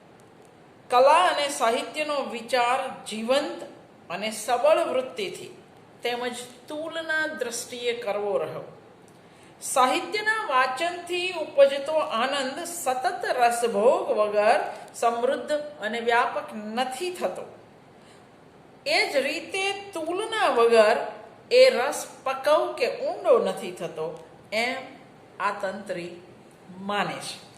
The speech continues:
આ સમયગાળાના નિસ્તેજ વાતાવરણને વ્યક્ત કરતા વિજયરાય લખે છે, "અત્યારે તો વાંચનારનો એક વર્ગ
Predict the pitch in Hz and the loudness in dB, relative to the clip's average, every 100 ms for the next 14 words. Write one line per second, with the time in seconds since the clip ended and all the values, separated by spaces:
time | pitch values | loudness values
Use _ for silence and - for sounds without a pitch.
0 | - - - - - - - - - - | -20 -20 -20 -20 -20 -20 -20 -20 -20 -20
1 | - - - 302 453 - 330 311 349 320 | -20 -6 2 4 4 -2 -2 0 0 2
2 | 254 254 254 277 311 269 254 262 - - | 4 4 2 2 0 -2 -2 -2 -2 -6
3 | - 330 415 427 285 226 247 - 262 254 | -2 0 2 0 2 2 2 0 -2 -2
4 | 240 233 233 277 294 247 269 269 - 220 | -4 -4 -4 -2 -2 2 0 0 -4 -4
5 | 214 214 233 269 240 220 226 233 214 190 | -4 -4 -2 -2 -2 -4 -4 0 0 0
6 | 190 196 254 254 285 285 - - - - | -2 -2 -2 -2 -2 -4 -6 -14 -20 -20
7 | - - - - 269 262 - 370 381 349 | -20 -20 -8 0 0 0 -2 2 6 6
8 | 302 294 294 294 226 240 254 277 285 294 | 6 8 8 8 6 2 -2 -4 0 -2
9 | 302 302 285 - 269 349 392 - 208 226 | -2 -6 -6 -2 0 0 -2 -4 4 4
10 | 233 | 4